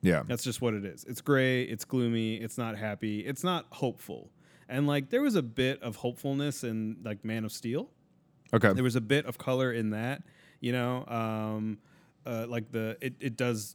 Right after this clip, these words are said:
Speaker 2: divulge into, like, a big C G I fest. It does get to a Zack Snyder movie by the end of
Speaker 1: <laughs>
Speaker 2: that.
Speaker 1: Yeah.
Speaker 2: But, like, you can really see, like, you know,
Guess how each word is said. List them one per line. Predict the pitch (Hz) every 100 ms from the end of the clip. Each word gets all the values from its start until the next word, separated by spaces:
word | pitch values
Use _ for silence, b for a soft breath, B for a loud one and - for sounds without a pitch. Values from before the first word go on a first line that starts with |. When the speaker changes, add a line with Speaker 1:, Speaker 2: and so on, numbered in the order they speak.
| -
Speaker 2:
divulge | 117 110 113 113 113
into, | 107 117
like, | 107 101
a | 101
big | 110 107 -
C | 117
G | 101 104
I | 101
fest. | - 120 113 -
It | 120
does | 160 127 123 - 123
get | 143 143 -
to | 127 113
a | 104 98
Zack | 107 101
Snyder | - 113 127
movie | 156 165 180
by | 127 104
the | 104
end | 123 127
of | 127
Speaker 1:
<laughs> | 202
Speaker 2:
that. | 220
Speaker 1:
Yeah. | 151 120 -
Speaker 2:
But, | 202 190
like, | 170
you | 196
can | 202 220
really | 220 247 240 220 196 170
see, | 139 - 170 165 151 143
like, | 127 123 117 110 104 - _
you | 135 131
know, | 120 110 104